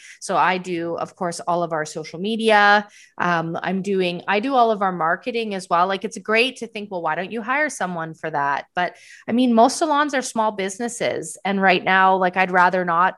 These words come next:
put, you know, five, six hundred dollars a month into somebody, somebody else doing that for me when I'm able to do it. Again, if that wasn't your strength, you may need to go there. But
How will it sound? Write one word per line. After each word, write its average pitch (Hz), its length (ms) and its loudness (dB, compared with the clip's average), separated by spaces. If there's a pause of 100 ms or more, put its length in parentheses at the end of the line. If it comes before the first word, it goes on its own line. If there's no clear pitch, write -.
(140)
put, 175 320 -4 (260)
you 180 60 -8
know, 185 120 0
five, 165 280 0
six 185 200 -12
hundred 175 280 -6
dollars 170 560 -2 (200)
a - 80 -6
month 190 380 0
into 180 220 -6
somebody, 165 500 -8 (380)
somebody 202 460 4
else 165 300 6
doing 170 320 -6
that 226 260 -2
for 226 180 -4
me 262 380 -6
when 180 340 -4
I'm 185 220 -4
able 180 320 -4
to 214 160 -8
do 247 160 -2
it. 311 220 8 (340)
Again, 196 340 2
if 214 140 -2
that 190 220 4
wasn't 190 280 -4
your 170 120 -8
strength, 214 420 -6
you 185 100 -4
may 175 160 -4
need 175 280 -6
to 165 380 -2 (100)
go 160 180 2
there. 240 400 2 (400)
But 175 320 2